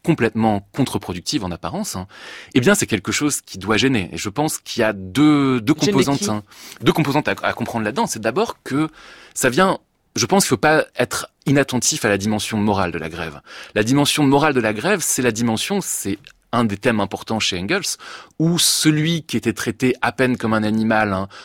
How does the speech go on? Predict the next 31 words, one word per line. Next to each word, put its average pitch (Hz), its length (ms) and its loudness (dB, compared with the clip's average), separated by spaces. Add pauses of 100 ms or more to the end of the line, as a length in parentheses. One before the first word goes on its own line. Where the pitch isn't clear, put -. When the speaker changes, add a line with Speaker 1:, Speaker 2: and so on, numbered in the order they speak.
Speaker 1:
voire 117 320 2
comme 110 120 0
une 107 120 2
machine, 107 340 0
tout - 180 -6
à 110 60 0
coup 196 380 -6
vient 120 240 2
rappeler, 120 420 0 (240)
de 98 80 -6
façon 107 300 0
fort 127 260 2
hegelienne 113 420 -2
finalement, 107 420 -4 (320)
la 117 160 4
dignité 123 500 2 (100)
de 98 100 -4
son 104 220 -4
humanité. 104 460 -2
C'est-à-dire 95 380 -2
qu'il - 180 -12
se 131 380 0
montre 117 680 0
lui-même 110 440 0 (280)
face - 280 -2
à 107 60 2
l'autre 117 340 -4
comme 107 160 0
étant 104 340 -2 (100)
plus - 160 -6
fort 113 320 -4